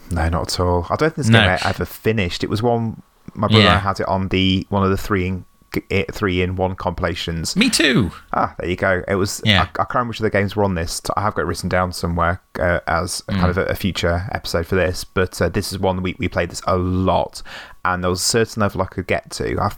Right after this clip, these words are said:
Speaker 1: seem to remember it being in the clouds, like in a, in a sky sort of setting, and
Speaker 2: Oh.
Speaker 1: it was really, really hard, and we could never get past that.
Speaker 2: I mean, I don't remember that, and I don't really remember. I, what I do remember vividly is the first stage,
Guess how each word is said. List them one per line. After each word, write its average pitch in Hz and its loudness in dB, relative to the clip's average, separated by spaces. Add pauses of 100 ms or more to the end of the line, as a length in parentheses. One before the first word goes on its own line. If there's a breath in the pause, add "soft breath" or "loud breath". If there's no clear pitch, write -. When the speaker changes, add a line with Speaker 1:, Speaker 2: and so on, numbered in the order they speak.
(180)
Speaker 1:
seem 127 -2
to - -2
remember 123 2
it 98 -4
being 104 2
in 92 -2
the 90 -4
clouds, 76 -4
like - -2
in 92 2
a, 90 2
in 92 0
a 87 0
sky 101 0
sort - -8
of 101 -8
setting, 90 -4 (300 loud breath)
and 90 -2
Speaker 2:
Oh. 123 8
Speaker 1:
it 92 0
was 98 0
really, 92 0
really 90 2
hard, 85 0
and 85 -2
we 98 -2
could - -4
never 82 2
get - -2
past - -6
that. 62 -4 (1160 loud breath)
Speaker 2:
I 120 6
mean, 117 6
I 120 6
don't 113 2
remember 92 6 (420)
that, - 4 (180)
and 92 6 (100)
I 98 6 (320)
don't 101 4
really 98 4
remember. 92 6
I, 101 8
what 113 4
I 123 4
do 120 4
remember 107 4
vividly 90 4
is 90 4
the 80 0
first 85 2
stage, 78 0